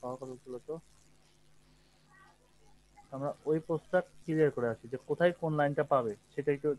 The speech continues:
ঠিক করে যাচ্ছি এই টেক্সটের মধ্যে। এই টেক্সটটা এখন সাজাবো।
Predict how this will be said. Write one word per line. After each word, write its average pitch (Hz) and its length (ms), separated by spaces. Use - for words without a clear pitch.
ঠিক 151 160
করে 135 180
যাচ্ছি 113 240
এই 147 120
টেক্সটের 135 340
মধ্যে। 107 200
এই 175 100
টেক্সটটা 202 280
এখন 196 180
সাজাবো। 127 300